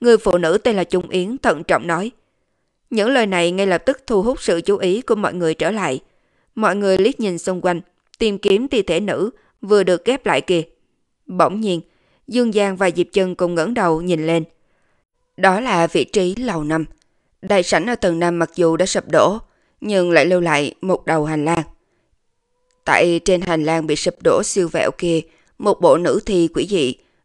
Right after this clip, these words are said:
toàn thân trắng bệch. Trên làn da có dính từng tờ giấy viết thư màu đen,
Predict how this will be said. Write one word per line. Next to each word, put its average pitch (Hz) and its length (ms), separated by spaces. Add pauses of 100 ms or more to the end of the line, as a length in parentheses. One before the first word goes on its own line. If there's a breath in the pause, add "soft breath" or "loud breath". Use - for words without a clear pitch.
toàn 156 280
thân 151 300
trắng 165 280
bệch. 202 140 (580)
Trên 180 240
làn 156 160
da 156 240
có - 120
dính 190 220
từng 175 260
tờ 165 140
giấy 160 260
viết 247 200
thư 180 180
màu 160 220
đen, 160 200